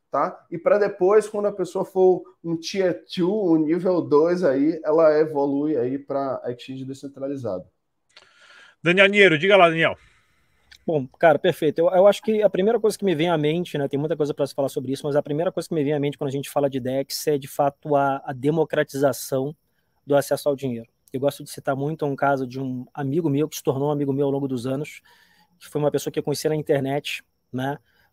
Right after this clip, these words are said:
Speaker 3: durante muito tempo de forma anônima, mas ele é uma pessoa do Irã. E a gente tava tentando tirar ele do Irã desde dois mil e dezesseis. E só agora, com o advento das dex, a gente conseguiu fazer com que ele conseguisse dinheiro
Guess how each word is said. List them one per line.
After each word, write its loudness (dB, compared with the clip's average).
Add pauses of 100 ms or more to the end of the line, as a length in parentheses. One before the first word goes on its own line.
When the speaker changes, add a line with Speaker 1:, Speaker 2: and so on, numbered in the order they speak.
Speaker 3:
durante -6
muito -6
tempo -6
de -8
forma 0
anônima, 0
mas 0
ele 0
é 2
uma -2
pessoa -4
do -2
Irã. 0 (920)
E -2
a 0
gente -6
tava -2
tentando -2
tirar 2
ele 2
do 0
Irã 2
desde -2
dois -2
mil 0
e 0
dezesseis. -4 (800)
E 0
só 4
agora, 2 (340)
com -6
o -4
advento -4
das -2
dex, -4
a -10
gente -10
conseguiu -6
fazer -4
com -6
que -6
ele -2
conseguisse -6
dinheiro 0